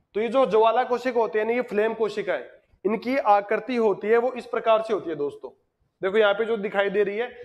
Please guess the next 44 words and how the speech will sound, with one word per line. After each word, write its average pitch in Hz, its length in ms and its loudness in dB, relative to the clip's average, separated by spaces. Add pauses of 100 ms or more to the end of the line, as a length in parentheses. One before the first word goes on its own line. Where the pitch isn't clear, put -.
(140)
ये 226 120 2
फ्लेम 220 300 0
कोशिका 214 400 -2
है, 139 180 -10 (320)
इसकी 180 200 0
आकृति 220 400 2
जैसे 226 240 -4
आग 202 300 2
लगी 233 260 -2
हुई 226 180 -4
संरचनाओं 208 520 -2
के 226 100 -4
जैसे 208 240 -2
होती 156 240 -6
है, 127 100 -8 (380)
आग 190 300 4
की 262 60 -8
लपटें 226 360 -2
भी 247 120 -2
ऐसे 233 180 0
ही 254 60 -4
होती 220 220 -2
हैं 220 100 0
दोस्तों। 208 320 -2 (960)
ठीक 214 180 -4
है, 240 120 -2 (340)
उस 208 120 -4
प्रकार 233 360 2
से 240 100 -6
इसकी 247 200 -4
संरचनाएं 208 440 0
होती 151 240 -2
हैं। 120 160 -12 (1900)
तो 214 80 -2
प्लेनेरिया 240 680 2
के 240 180 -2
अंदर 190 320 0
जो 202 140 -2
उत्सर्जन 208 480 0
होंगे 190 420 0
वो 202 160 -2
कौन 202 240 -2
से 214 100 -4
होंगे? 208 340 -2